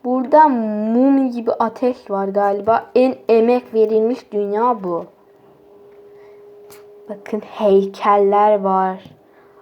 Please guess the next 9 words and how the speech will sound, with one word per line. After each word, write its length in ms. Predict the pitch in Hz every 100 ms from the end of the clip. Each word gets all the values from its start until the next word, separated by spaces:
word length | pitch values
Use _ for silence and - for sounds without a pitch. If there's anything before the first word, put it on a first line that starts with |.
| -
Hava 480 | - 202 202 208 202
böyle. 680 | 226 247 254 226 226 302 - - _ _
Yalnız 840 | 285 392 494 240 180 160 - - - - - - - - - - - _ _
aklıma 400 | 220 - 320 370
çok 360 | 359 - 339 339
saçma 720 | - - 262 254 - 320 302
bir 220 | 240 226
şey 440 | 226 - 294 294 220
geldi. 580 | 190 185 190 - -